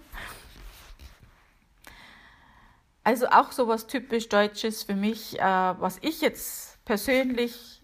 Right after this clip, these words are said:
sehr vermisse hier, äh, das sind Biergärten.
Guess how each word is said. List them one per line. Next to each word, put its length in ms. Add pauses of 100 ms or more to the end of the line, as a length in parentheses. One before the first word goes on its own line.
sehr 380
vermisse 540
hier, 340 (1600)
äh, 220
das 200
sind 300
Biergärten. 760